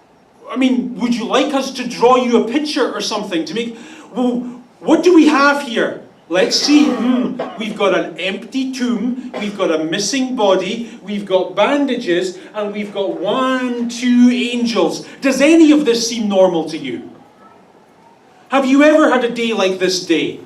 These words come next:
Would you like us to draw you some kind of picture, Mary? I would have thought that at the very bottom of your list of emotions,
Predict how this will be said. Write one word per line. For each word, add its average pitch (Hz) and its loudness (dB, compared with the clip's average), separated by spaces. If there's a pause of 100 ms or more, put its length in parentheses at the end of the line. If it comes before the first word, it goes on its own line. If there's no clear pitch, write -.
(920)
Would 240 -2
you 294 0
like 302 4
us 277 2
to 247 -4
draw 254 4
you 233 0
some - -4
kind 208 -4
of 190 -8
picture, 190 -4
Mary? 143 -2 (720)
I 254 0
would 302 8
have - 2
thought 247 2
that 214 -2 (520)
at 240 -4
the 240 2
very 240 2
bottom 254 2
of - -4
your 180 -2
list 202 -4
of 170 -4
emotions, 170 -6